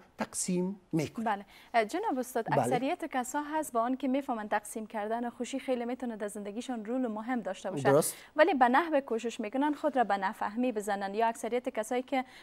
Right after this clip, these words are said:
Speaker 2: مثلاً دوستای نزدیکشان است میان خوشی خود به او ابراز می‌کنن، باز می‌گن
Speaker 1: درست.
Speaker 2: که: «حالا چرا برای من میگه؟» گفتنی شما برای او در افراد چی است؟ اه، او دیدگاه ها چقدر ممکن است که در زندگی ما،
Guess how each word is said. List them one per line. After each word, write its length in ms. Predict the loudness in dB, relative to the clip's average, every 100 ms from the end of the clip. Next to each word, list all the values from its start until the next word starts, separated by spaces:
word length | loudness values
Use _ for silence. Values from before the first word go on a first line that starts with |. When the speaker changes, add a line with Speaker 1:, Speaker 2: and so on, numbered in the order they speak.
| 0
Speaker 2:
مثلاً 380 | 2 2 0 0
دوستای 300 | -2 0 -2
نزدیکشان 540 | 0 -2 -4 -6 -8
است 180 | -8 -8
میان 220 | -6 -6
خوشی 260 | -6 -6 -6
خود 240 | -2 0
به 60 | 4
او 120 | 4 2
ابراز 400 | 0 2 0 -2
می‌کنن، 380 | -8 -6 -6
باز 160 | -4 -2
می‌گن 120 | 4
Speaker 1:
درست. 180 | 4 4
Speaker 2:
که: 120 | -2 -2 -4
«حالا 200 | 4 4
چرا 260 | 4 4 4
برای 240 | 4 0
من 140 | -2 -4
میگه؟» 200 | -2 0
گفتنی 420 | 0 0 0 0
شما 220 | 2 2
برای 180 | 4 4
او 200 | 4 4
در 120 | 4
افراد 460 | 2 0 0 0 0
چی 220 | 0 2
است؟ 180 | 2 2 -8 -12 4
اه، 160 | 6 6
او 160 | 2 4
دیدگاه 360 | 4 6 6
ها 100 | 6
چقدر 460 | 2 2 4 6 6
ممکن 480 | 6 2 2 2 0
است 180 | 0
که 120 | -2 0
در 120 | 0
زندگی 440 | -2 -2 -2 2
ما، 200 | 4 4